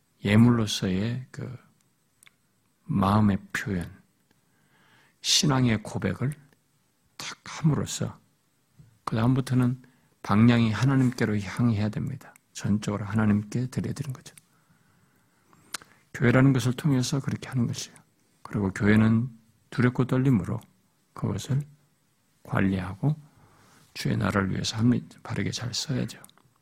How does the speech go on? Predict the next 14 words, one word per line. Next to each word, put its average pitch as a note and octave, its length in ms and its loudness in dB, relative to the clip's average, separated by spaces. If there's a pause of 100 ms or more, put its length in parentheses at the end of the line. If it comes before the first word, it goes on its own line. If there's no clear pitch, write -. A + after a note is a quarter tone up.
(1900)
그런데 C#3+ 260 0
뭐 A#2+ 140 4
그런 C#3 260 4
것을 A#2+ 280 2
제대로 G#2 460 -2
이렇게 - 180 -8
하지 - 300 -6
못하고 G#2+ 360 -4
여러분들이 G2+ 360 -2
자꾸 - 300 -12
임의로 G2+ 540 0
하게 A#2 260 -4
되면 G#2+ 460 -6 (580)
어떤 B2+ 480 2